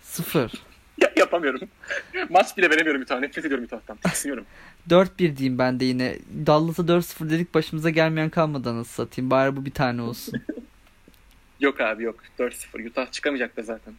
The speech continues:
Speaker 1: Bence de inşallah ya. Yarın, bu gece değil,
Speaker 2: Kerem
Speaker 1: öbür
Speaker 2: Ayşin,
Speaker 1: gece.
Speaker 2: efsane tak-, tah-, efsane çılgın tahmin akıllara gelir.
Speaker 1: <laughs>
Speaker 2: Utah ilk turda elenecek ve takım dağılacak. Kerem Ayşin.
Speaker 1: Aynen öyle.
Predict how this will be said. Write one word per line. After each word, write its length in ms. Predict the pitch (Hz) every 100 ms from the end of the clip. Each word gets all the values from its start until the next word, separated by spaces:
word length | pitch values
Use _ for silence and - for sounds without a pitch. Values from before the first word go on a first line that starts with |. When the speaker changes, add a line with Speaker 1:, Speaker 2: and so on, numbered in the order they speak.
| _
Speaker 1:
Bence 420 | 151 143 143 143
de 120 | 135 120
inşallah 560 | 143 - 139 120 123
ya. 240 | 120 117 117
Yarın, 520 | 131 131 131 131 107
bu 220 | - 143
gece 240 | 139 139 139
değil, 120 | 143
Speaker 2:
Kerem 140 | 165 175
Speaker 1:
öbür 60 |
Speaker 2:
Ayşin, 220 | 185 - - 147 -
Speaker 1:
gece. 100 | 151
Speaker 2:
efsane 380 | 156 - 165 170
tak-, 280 | 170 160 -
tah-, 160 | 156 143 - _ -
efsane 520 | 135 135 - 147 151 -
çılgın 280 | - 135 143
tahmin 280 | 147 135 139
akıllara 340 | 131 127 120
gelir. 220 | 113 107 - -
Speaker 1:
<laughs> 180 | - -
Speaker 2:
Utah 320 | 160 151 160 156
ilk 180 | 160 -
turda 200 | 151 143
elenecek 360 | 139 135 143
ve 60 | 135
takım 280 | 127 131 120
dağılacak. 360 | 113 107 107 - - - - - -
Kerem 180 | 120
Ayşin. 120 | 110 -
Speaker 1:
Aynen 380 | 147 151 156 151
öyle. 400 | 147 127 127